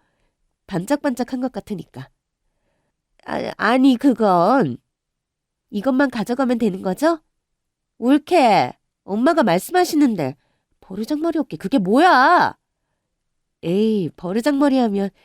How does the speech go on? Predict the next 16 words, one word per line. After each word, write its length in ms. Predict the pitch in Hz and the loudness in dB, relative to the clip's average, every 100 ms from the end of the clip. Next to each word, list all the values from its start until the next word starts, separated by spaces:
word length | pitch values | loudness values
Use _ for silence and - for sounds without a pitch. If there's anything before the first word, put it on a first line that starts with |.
| _ - | _ -8
또 80 | 262 | -6
형님이 380 | 349 330 320 302 | -2 0 2 2
대명사 420 | 175 190 220 233 | 0 -4 -4 -4
아니겠어요? 760 | 170 196 208 - 170 233 320 - _ _ _ _ _ _ _ _ _ - | -4 -4 -6 -6 -2 0 -2 -4 _ _ _ _ _ _ _ _ _ -10
뭐? 560 | 190 202 175 247 494 _ _ _ _ _ _ _ _ _ | -2 0 2 2 0 _ _ _ _ _ _ _ _ _
그때 260 | - - 233 | -10 -6 -2
기억 260 | 208 226 | 0 0
안 140 | 202 180 | -2 -2
나세요? 540 | 226 233 220 330 330 _ _ _ _ | -2 -2 0 0 -2 _ _ _ _
우리 180 | - 214 | -10 -8
결혼식 560 | 190 185 247 247 - - | -4 0 0 0 -8 -20
때. 200 | - - _ _ _ _ _ _ | -20 -20 _ _ _ _ _ _
술 280 | _ - 330 | _ -6 0
마시고 560 | 359 349 330 - 220 - _ _ _ | 0 0 -2 -4 -6 -6 _ _ _
저희 300 | 170 156 196 | -6 -4 -4
삼촌한테. 1000 | 294 330 - 339 285 202 170 139 165 | -4 -8 -4 -2 -2 -4 -10 -10 -10